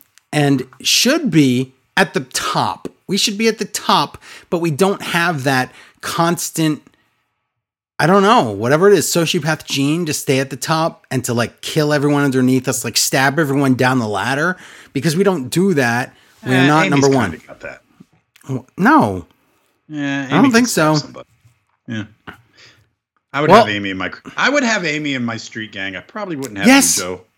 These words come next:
Speaker 1: I would too. Shut up. I would too,
Speaker 2: <laughs>
Speaker 1: but my point is
Speaker 2: Sorry.
Speaker 1: that doesn't help us on the ladder of podcasting.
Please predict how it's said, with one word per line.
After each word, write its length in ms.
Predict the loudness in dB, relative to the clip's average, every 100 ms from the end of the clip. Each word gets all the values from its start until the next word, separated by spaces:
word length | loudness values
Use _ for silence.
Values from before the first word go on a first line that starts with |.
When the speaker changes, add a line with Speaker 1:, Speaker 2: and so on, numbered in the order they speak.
| _ 0
Speaker 1:
I 160 | 4 4
would 300 | 4 -2 -2
too. 280 | -2 -2 -6
Shut 320 | -4 -2 -2
up. 240 | -4 -8 _ -4
I 160 | 4 4
would 300 | 4 0 -2
too, 400 | -2 0 0 -2
Speaker 2:
<laughs> 60 | 0
Speaker 1:
but 160 | -2
my 140 | 2 0
point 340 | 0 0 2
is 140 | 2 2
Speaker 2:
Sorry. 100 | 2
Speaker 1:
that 160 | 0
doesn't 220 | 0 -2
help 280 | 0 0 2
us 140 | 0 2
on 140 | 2
the 80 | 2
ladder 420 | 2 2 4 2
of 140 | 0
podcasting. 840 | 0 2 2 0 -4 -4 -8 -16